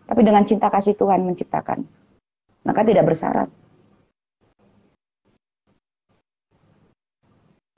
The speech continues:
Kalau kita mengkaji aplikasi ada di alam dunia, itu akan ketemu.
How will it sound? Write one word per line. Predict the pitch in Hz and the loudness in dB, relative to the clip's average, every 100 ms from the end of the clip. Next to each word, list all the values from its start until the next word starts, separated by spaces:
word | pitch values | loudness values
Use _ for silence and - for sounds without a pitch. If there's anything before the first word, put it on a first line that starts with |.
| - _ _ - | -20 _ _ -2
Kalau | 302 269 | 0 2
kita | 277 277 | 2 4
mengkaji | 269 254 311 220 233 | 4 4 2 4 4
aplikasi | 202 220 226 220 226 | 2 0 0 0 2
ada | 208 202 | 2 2
di | 202 | 2
alam | 185 190 196 | 4 4 4
dunia, | 214 202 175 | 4 4 2
itu | - | 0
akan | 240 202 | -2 -2
ketemu. | 196 185 185 | -4 -4 -2